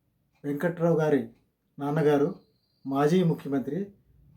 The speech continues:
జలగం వెంగళరావు. ఒకప్పుడు ఖమ్మం జిల్లాని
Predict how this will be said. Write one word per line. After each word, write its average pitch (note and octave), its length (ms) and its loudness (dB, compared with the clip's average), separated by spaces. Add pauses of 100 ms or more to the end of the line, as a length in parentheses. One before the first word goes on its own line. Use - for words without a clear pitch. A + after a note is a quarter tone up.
జలగం C#3+ 560 0
వెంగళరావు. D3 560 0 (720)
ఒకప్పుడు C#3 600 -2 (560)
ఖమ్మం D#3+ 300 0
జిల్లాని D3+ 500 0